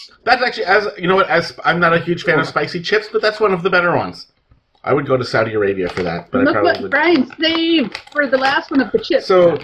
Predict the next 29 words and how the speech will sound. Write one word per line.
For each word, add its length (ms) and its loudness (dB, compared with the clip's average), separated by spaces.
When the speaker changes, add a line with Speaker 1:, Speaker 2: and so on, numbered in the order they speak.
Speaker 1:
celebrating 600 2
twenty-five 640 2
years 320 4
of 120 2
Lay's 400 2
in 160 0
Thailand, 840 0
the 240 2
hot 420 0
chili 560 -2
Speaker 2:
Okay. 460 2
Speaker 3:
Oh, 240 6
Speaker 1:
squid. 220 0
Speaker 3:
those 280 0
smell 260 2
worse 260 0
than 120 0
the 100 0
regular 280 0
squid. 380 -4
Speaker 2:
These 360 4
are 320 2
burning 440 4
my 240 2
eyes 420 2
when 120 0
I 120 2
smell 360 0
them. 140 -4